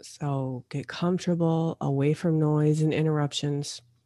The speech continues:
Make sure you surround yourself with some comfort items, like your favorite pillow or your favorite blanket, you know, put on some comfortable clothes. You wanna be away from the noise.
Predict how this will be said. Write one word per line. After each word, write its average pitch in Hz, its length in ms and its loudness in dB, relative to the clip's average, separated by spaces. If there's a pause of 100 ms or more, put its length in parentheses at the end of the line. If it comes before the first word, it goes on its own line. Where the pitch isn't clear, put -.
(420)
Make 151 180 2
sure 170 160 0
you 175 160 2
surround 147 560 -2
yourself 143 320 -4
with 139 120 -8
some 143 160 -2
comfort 139 480 -4
items, - 440 -10
like - 240 -10
your 120 100 -8
favorite 120 380 -8
pillow 143 760 0 (440)
or 147 60 -6
your 120 120 -4
favorite 117 440 -8
blanket, 139 840 -2
you 135 180 -6
know, 131 180 -6
put 147 160 -10
on 143 140 -2
some 156 160 -4
comfortable 143 480 -4
clothes. - 480 -8 (840)
You 151 100 -2
wanna 147 160 2
be 147 120 4
away 147 260 4
from 151 240 2
the 147 100 4
noise. 123 500 -2